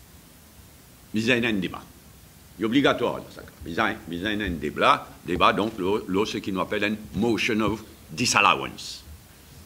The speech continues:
Par contre, il y a une motion of no confidence du député Shakil Mohamed contre Madame le,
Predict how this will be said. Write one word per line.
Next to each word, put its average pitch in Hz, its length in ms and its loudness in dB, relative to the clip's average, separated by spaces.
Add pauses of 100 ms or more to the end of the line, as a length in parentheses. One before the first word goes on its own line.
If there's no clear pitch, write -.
(220)
Par 101 220 2
contre, 240 340 4 (200)
il 113 160 4
y 120 40 4
a 165 80 6
une 190 100 2
motion 156 360 4
of 110 140 0
no 151 220 4
confidence 147 760 2
du 120 200 -2
député 113 800 4 (1040)
Shakil 101 260 -4
Mohamed 110 600 4
contre 196 260 2 (880)
Madame 139 240 0
le, 185 60 0